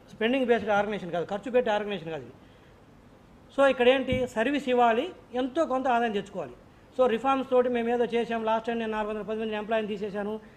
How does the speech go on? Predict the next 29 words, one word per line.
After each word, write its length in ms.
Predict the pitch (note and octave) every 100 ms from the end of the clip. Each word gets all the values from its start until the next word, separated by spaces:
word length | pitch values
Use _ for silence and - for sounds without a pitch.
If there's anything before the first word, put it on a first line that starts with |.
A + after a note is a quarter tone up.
| - F#3
దెబ్బలు 280 | G#3 A#3+
దోచుకుంటే 840 | A3+ A3 G#3+ B3 A#3 C4+ A3 B3+ - -
అది 120 | G3 G#3+
కరెక్ట్ 320 | A3+ B3 A3+
కాదు. 240 | G3+ C#3+ - - - -
But 120 | G3+
ఏంటి 360 | G#3 A#3+ C4+ C4
నెక్స్ట్? 480 | A#3+ A#3 B3 A#3+ B3 - G3+
ఏం 260 | A3+ C4+
చేశామంటే, 680 | B3 A3+ A3 G3 F3 C#4+ - - - - - F3
ఈ 180 | A#3+
రోజు 280 | C#4 C4+ B3
వరకు 260 | A#3 A3 F3
కూడా 340 | G3 G3+ C4+
మా 260 | B3+ A3 B3
ప్రభుత్వం 460 | A#3+ A#3 A#3+ A3+
వచ్చిన 260 | G#3 G3+ G#3
తర్వాత 540 | G3 F#3 F3 E3 A#3+
ఫైబర్ 440 | C4+ G3+ B3 B3+ A#3
నెట్ 200 | A3+ A3
ద్వారా 440 | F#3 F3+ A3 D#4+ - - - - D#3
గతంతో 360 | G#3+ C4+ C4 B3+
పోలిస్తే 480 | A3 A3 G#3 A3+ C#4
మేము 420 | A#3 C4 B3+ G3+
ఒక్క 300 | G#3 - C#4+
రూపాయి 580 | C4+ B3 B3 A#3 A3+ A3
కూడా 240 | G#3+ C4
ఆదాయం 360 | G#3+ G#3+ A3+ G#3+
సంపాదించలేదు. 920 | G3+ G3+ G3 F#3+ G3 F3+ E3+ G3+